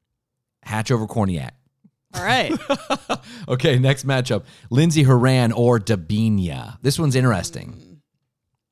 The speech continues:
Speaker 1: Really interesting. 'Cause Horan's coming off of, <clears throat> if you lived under a rock, highest score last week, predicted by Jared Gilkerson,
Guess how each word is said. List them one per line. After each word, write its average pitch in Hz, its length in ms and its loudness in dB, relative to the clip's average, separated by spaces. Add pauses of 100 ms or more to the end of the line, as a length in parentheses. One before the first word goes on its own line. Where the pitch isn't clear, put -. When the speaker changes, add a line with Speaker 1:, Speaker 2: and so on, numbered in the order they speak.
Speaker 1:
Really 156 260 2
interesting. 123 480 0 (300)
'Cause 117 140 -2
Horan's 139 380 2
coming 139 280 -2
off 127 260 0
of, 117 180 0 (180)
<clears throat> - 160 -20
if 185 360 -4
you 117 120 2
lived 117 380 0
under 113 180 4
a 95 60 4
rock, 90 460 0 (260)
highest 127 580 -2
score 113 360 2
last 101 280 -2
week, 95 300 -6
predicted 107 340 -4
by 95 220 -2
Jared 92 340 -6
Gilkerson, 87 600 -6